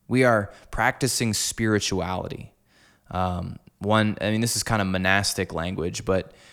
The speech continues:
one of, there's a book called Practicing the Presence of God. And, and so the idea is that,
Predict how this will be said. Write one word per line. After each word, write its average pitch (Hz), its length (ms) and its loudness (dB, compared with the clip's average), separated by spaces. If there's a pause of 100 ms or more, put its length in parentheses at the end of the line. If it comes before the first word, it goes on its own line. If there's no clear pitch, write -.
(160)
one 113 260 2
of, 110 160 2
there's 104 260 0
a 98 60 -2
book 107 300 0
called 98 260 -2
Practicing 107 680 -2
the 98 80 -2
Presence - 580 -4
of - 160 -10
God. 90 420 -6 (880)
And, 104 560 0 (100)
and 110 200 -2
so 123 180 6
the 120 160 4
idea 120 520 4
is 107 340 2
that, 104 320 2